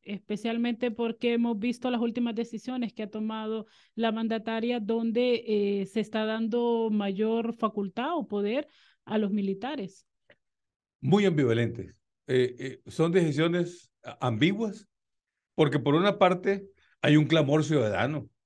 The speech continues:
Speaker 2: un clamor de la ciudadanía. Ahí sí, no, ahí sí que no de un sector de la ciudadanía, sino que de toda la ciudadanía hay un clamor para que, para que el gobierno pueda ejercer control sobre,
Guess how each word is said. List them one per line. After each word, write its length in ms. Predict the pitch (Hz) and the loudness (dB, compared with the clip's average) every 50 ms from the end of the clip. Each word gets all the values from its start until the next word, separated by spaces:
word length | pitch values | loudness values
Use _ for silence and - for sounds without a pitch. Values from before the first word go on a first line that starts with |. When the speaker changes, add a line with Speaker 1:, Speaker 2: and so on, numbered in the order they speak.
| _ - | _ -16
Speaker 2:
un 100 | 107 104 | -12 -2
clamor 360 | - 147 127 120 127 143 139 | 0 0 0 2 0 -2 0
de 100 | 143 131 | 0 0
la 120 | 123 117 | -2 -2
ciudadanía. 540 | 113 123 113 104 104 98 101 127 165 185 - | 0 -2 -2 0 0 -2 -2 -2 -2 -2 0
Ahí 180 | 117 135 147 151 | 2 2 2 2
sí, 200 | 151 202 196 190 | 2 0 -6 -6
no, 260 | 175 170 170 - - - | -4 -4 -4 -4 -2 0
ahí 260 | 147 147 165 180 190 | 0 0 2 0 -2
sí 180 | - - 220 196 | -4 -6 -8 -2
que 120 | - 196 | -2 -2
no 160 | 185 196 208 | 0 0 2
de 80 | 196 202 | 2 2
un 120 | 208 220 | 2 2
sector 340 | 185 190 165 147 180 220 208 | 0 -2 -2 -2 -2 -2 0
de 100 | 196 175 | 2 2
la 100 | 151 151 | 0 0
ciudadanía, 480 | 139 139 135 131 143 175 220 214 160 151 | 0 0 -2 -2 0 0 0 0 0 -2
sino 180 | 147 156 175 175 | -2 -4 -4 -4
que 220 | 180 175 175 - - - _ - | -6 -8 -10 -10 -20 -20 _ -4
de 180 | 139 165 160 | 0 0 0
toda 300 | - - - 254 277 269 | 0 4 4 4 4 4
la 100 | 214 175 | 4 2
ciudadanía 580 | 123 143 135 127 120 117 117 135 185 233 262 247 - _ _ _ - | 0 0 -2 -2 0 0 -2 -2 -2 -2 -4 -4 -8 _ _ _ 2
hay 140 | 120 135 147 | 4 4 4
un 80 | 147 | 4
clamor 440 | 170 175 165 151 160 190 202 185 - | 4 2 4 4 4 2 2 0 2
para 240 | 160 143 151 143 147 | 2 2 2 2 0
que, 280 | - 170 208 233 - - _ _ _ _ _ _ _ _ _ _ _ _ _ - | 2 0 0 0 -2 -10 _ _ _ _ _ _ _ _ _ _ _ _ _ 0
para 220 | - 143 143 143 - | 2 4 4 4 2
que 100 | - 143 | 2 0
el 100 | 135 131 | 2 2
gobierno 440 | 135 123 123 135 143 165 175 170 | 2 4 4 4 4 2 0 0
pueda 240 | - 143 139 147 160 160 | 2 2 4 4 4 4
ejercer 580 | 160 165 151 123 - 160 147 151 156 175 - - - _ _ _ _ _ _ _ _ - | 2 2 0 2 4 4 4 4 4 0 -10 -14 -18 _ _ _ _ _ _ _ _ 2
control 640 | - 147 127 - - 185 196 196 156 110 - - - _ _ _ _ _ _ _ _ | 2 2 2 4 6 6 8 8 6 4 0 -6 -14 _ _ _ _ _ _ _ _
sobre, 600 | - - - 156 151 151 160 170 175 160 - | -10 0 4 6 6 6 6 6 4 4 2